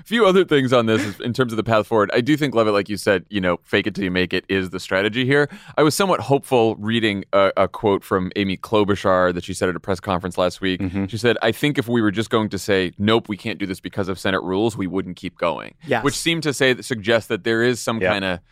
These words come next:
Speaker 1: strategy, although I don't wanna, I don't wanna guess about any kind of strategy among the Democrats 'cause I've been disappointed <laughs> before,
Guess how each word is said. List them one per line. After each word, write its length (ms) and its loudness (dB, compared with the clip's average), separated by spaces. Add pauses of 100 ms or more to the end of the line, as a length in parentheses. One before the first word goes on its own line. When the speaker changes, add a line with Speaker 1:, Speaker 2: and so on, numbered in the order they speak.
Speaker 1:
strategy, 680 0
although 260 0
I 80 2
don't 120 0
wanna, 260 -2 (280)
I 40 -2
don't 100 4
wanna 140 2
guess 400 -2
about 220 2
any 140 -4
kind 200 -6
of 80 -6
strategy 480 -2
among 200 -6
the 60 -10
Democrats 460 -4
'cause 120 -12
I've 140 -6
been 120 -12
disappointed 680 -6
<laughs> 0 -
before, 520 2